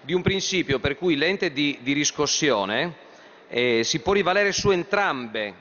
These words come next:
le parti in, in causa, seguendo un criterio, che è il criterio della solidarietà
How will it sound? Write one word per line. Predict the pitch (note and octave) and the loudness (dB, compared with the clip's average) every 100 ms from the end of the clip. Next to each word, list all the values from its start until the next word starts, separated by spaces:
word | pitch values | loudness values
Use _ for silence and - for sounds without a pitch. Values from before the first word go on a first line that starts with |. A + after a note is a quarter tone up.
| - | -8
le | B2 | -6
parti | - C3 A#2+ A2+ - A#2+ A2+ A#2+ | -2 0 0 -2 -6 -8 -6 -6
in, | A#2+ A#2 A2+ G#2+ | -4 -2 -2 -2
in | B2 | -4
causa, | B2+ G#2+ G2 G2+ C#3 - - - | -2 0 0 -2 -4 -6 -20 -16
seguendo | - E3 E3 G#3 F#3+ | -4 -2 0 2 2
un | F#3 | 2
criterio, | F3+ F3 E3+ D3 C3 C3 | 0 -2 0 2 2 0
che | D3+ | -2
è | |
il | E3 | -2
criterio | E3+ D#3+ F3+ | -2 0 0
della | E3+ D#3 | 2 0
solidarietà | - F3+ F3 D#3 E3 E3+ D#3+ C#3+ C#3+ | 0 0 0 2 2 0 0 0 0